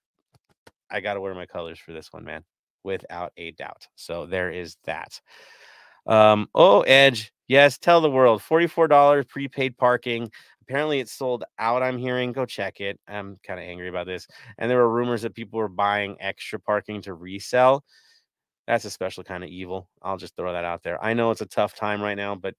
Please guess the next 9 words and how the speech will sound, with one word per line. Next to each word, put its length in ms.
dude, 260
really? 440
That's 280
a 40
little 100
too 160
cutthroat 420
for 100
me. 240